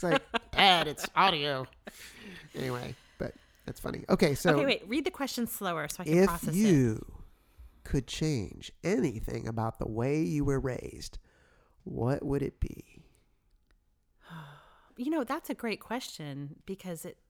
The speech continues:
Speaker 2: it really helps you understand the other person, 'cause how you're raised affects so much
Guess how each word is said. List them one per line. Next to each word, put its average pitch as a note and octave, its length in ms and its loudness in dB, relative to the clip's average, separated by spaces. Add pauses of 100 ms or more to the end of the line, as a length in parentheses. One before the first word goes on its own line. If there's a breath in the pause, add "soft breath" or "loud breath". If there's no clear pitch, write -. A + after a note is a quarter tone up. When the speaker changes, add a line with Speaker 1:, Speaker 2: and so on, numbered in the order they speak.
Speaker 2:
it F3 140 -10
really E3+ 220 -8
helps E3 360 -10
you D3+ 60 -8
understand E3 560 -8
the D#3+ 100 -8
other D3 140 -10
person, D3 440 -14
'cause D#3+ 180 -14
how - 200 -8
you're E3 200 -6
raised D#3 540 -8
affects - 420 -10
so G3 220 -6
much D3 500 -8